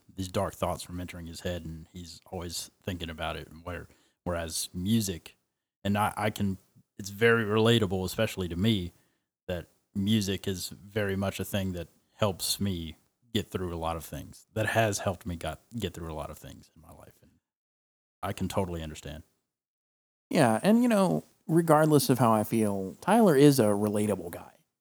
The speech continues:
Speaker 2: in his, in terms of his songwriting and his songwriting ability. He always tries to give the listener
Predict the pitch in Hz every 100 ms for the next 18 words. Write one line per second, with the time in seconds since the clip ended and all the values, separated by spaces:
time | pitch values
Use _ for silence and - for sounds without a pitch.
0 | _ _ _ _ _ 123 104 165 98 -
1 | - 123 110 110 104 98 98 - 95 95
2 | 92 90 95 95 95 95 - - - 98
3 | 98 92 95 90 104 104 95 90 - _
4 | _ _ _ 120 113 110 107 - 110 104
5 | 98 - 107 104 98 95 - _ _ _
6 | _ _ - - 113 113 113 107 101 117
7 | 104 98 95 92